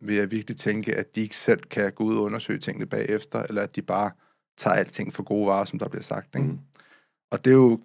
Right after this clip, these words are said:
Speaker 1: kan være ret sårbart, for når man egentlig føler, kunne jeg forestille mig også ligesom dig, der, der laver nogle kurser, hvor du kan se, eller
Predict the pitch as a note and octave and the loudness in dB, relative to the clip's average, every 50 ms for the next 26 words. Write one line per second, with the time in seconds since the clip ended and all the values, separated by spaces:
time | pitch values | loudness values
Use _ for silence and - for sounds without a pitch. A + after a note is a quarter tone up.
0 | _ - - A#2+ G#2+ G#2 G2 G#2+ A2 - - - A#2+ A2+ A#2+ B2 C#3 A#2+ G2+ - | _ -2 0 2 2 2 2 0 0 -2 0 4 4 4 6 6 6 6 6 4
1 | - - A2 G#2 G#2 G#2 A2 A#2+ B2+ C3 - - - D3 C#3+ - G2+ C3 C3 A2 | 0 -4 -2 -2 0 0 0 0 0 -2 0 2 4 4 4 4 4 2 2 2
2 | G2+ - - - A2 G2 A2 A2 G2+ - - - G#2+ G#2 G#2 F2+ A2+ G#2+ - A#2+ | 0 -4 -6 -6 -4 -2 0 -2 -2 -2 -2 -2 0 0 0 0 -2 -2 -2 0
3 | G#2 G#2 G#2 G#2 G#2+ A2 A2+ G#2+ G2+ G#2 G2+ - - G2 G2 F#2+ G2+ A2 A#2+ B2 | 4 4 6 6 6 6 6 6 4 4 2 0 -2 -2 0 2 2 2 2 0
4 | A2+ G2+ - - A#2 A2+ A#2 B2+ B2 G#2+ G2+ G2+ - - - - - - A#2+ A2+ | 0 -2 -2 0 2 2 2 2 2 2 0 -2 -2 -6 -12 -10 -6 -2 -2 -2
5 | - - - - _ _ _ _ _ _ _ _ - | -2 -4 -12 -18 _ _ _ _ _ _ _ _ -10